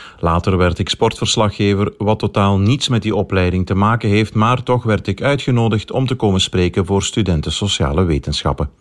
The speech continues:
Men vroeg mij welke term of theorie me was bijgebleven en ik moest niet lang nadenken. Het Matthäus-effect.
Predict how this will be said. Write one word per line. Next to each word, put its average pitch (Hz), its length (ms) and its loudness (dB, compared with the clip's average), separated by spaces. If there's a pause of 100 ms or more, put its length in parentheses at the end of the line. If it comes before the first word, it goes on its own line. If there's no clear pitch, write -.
(680)
Men 135 140 2
vroeg 170 200 2
mij 175 260 4
welke 139 320 0
term 156 260 0
of 120 160 0
theorie 107 440 0
me 127 120 2
was 95 220 -2
bijgebleven 98 680 2
en 107 80 0
ik 117 100 -2
moest 123 220 0
niet 139 180 0
lang 110 240 4
nadenken. 95 600 0 (240)
Het - 340 -2
Matthäus-effect. 92 1160 -2